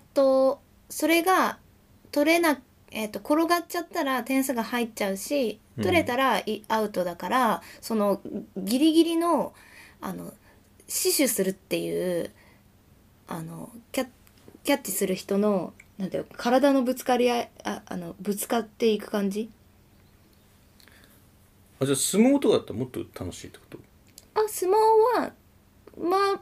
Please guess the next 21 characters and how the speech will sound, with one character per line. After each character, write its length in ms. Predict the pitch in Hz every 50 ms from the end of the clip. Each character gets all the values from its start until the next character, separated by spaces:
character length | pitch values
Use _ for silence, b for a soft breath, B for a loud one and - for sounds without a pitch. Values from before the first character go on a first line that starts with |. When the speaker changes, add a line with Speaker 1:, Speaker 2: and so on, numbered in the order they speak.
| - - -
Speaker 1:
ま 180 | 359 392 381 302
あ 20 |
見 160 | 240 240 247
る 120 | 226 226 196
の 80 | 180
好 60 | 180
き 200 | 185 - - 196
で 100 | 196 -
す 140 | - - -
よ。 180 | - - - - _ _ _ _ _ _ _ _ -
Speaker 2:
相 380 | - - - - - - 208
撲 200 | 226 247 247 240
は 80 | 233 185
見 140 | 131 139 135
る 80 | 117
の 40 | 104
好 60 | 104 -
き 180 | - - 113
な 60 | 104 107
ん 140 | - 120
だ。 60 | -